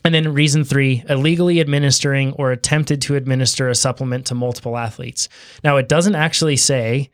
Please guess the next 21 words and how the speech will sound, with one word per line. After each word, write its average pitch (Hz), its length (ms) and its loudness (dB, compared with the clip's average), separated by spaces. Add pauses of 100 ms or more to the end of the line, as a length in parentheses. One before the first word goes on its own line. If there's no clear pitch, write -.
(260)
clearly 165 340 2
what 139 180 0
the 131 80 -2
substance 127 720 -2
is 135 440 2
and 127 200 0
then 123 180 0
what 127 220 -2
substances 120 580 -2 (120)
aren't 127 200 -2
involved 131 380 0
in 120 60 -2
this 127 160 2
part, 143 320 0 (260)
but 135 100 2
it 127 100 0
definitely 160 500 4
is 143 100 2
implied 135 400 0
that 131 160 -4
L-carnitine 127 1000 0